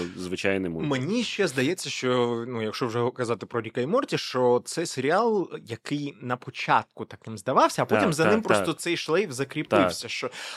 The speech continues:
Speaker 2: а насправді всі ці мультивсесвіти, вся ця фантастика, це вже, ну, настільки мейнстрім, що,
Speaker 1: Так, що
Speaker 2: ну,
Speaker 1: це
Speaker 2: е, Рік і Морті — це не якась ані контркультура,
Speaker 1: Так,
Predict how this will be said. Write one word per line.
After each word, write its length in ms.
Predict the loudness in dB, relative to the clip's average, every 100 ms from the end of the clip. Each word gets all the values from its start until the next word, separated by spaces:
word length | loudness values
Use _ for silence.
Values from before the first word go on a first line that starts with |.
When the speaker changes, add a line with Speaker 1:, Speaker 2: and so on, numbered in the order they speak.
| -6
Speaker 2:
а 100 | -4
насправді 580 | -4 -4 0 0 0 -4
всі 180 | -8 -10
ці 180 | -10
мультивсесвіти, 1120 | -8 -8 -6 -6 -6 -2 2 2 0 -8 -6 -6
вся 220 | -2 -2
ця 140 | -2
фантастика, 760 | -2 -2 2 0 0 -4 -10 -4
це 160 | 0
вже, 280 | 0 0 -4
ну, 180 | -4 -6
настільки 500 | -4 -4 0 -2 -2
мейнстрім, 520 | -6 -6 -8 -8 -8
що, 200 | -6 0
Speaker 1:
Так, 260 | 4 4 2
що 160 | -4 -2
Speaker 2:
ну, 60 |
Speaker 1:
це 120 | 0 2
Speaker 2:
е, 240 | 2 2 2
Рік 220 | 0 0
і 40 |
Морті — 380 | 2 4 4 0
це 240 | -4 -2 -2
не 200 | 0 0
якась 400 | 0 -2 -4 -14 _ _ _ _ -6
ані 260 | -4 -4
контркультура, 1000 | -2 -2 0 -2 2 0 2 2 6 8
Speaker 1:
Так, 220 | 6 4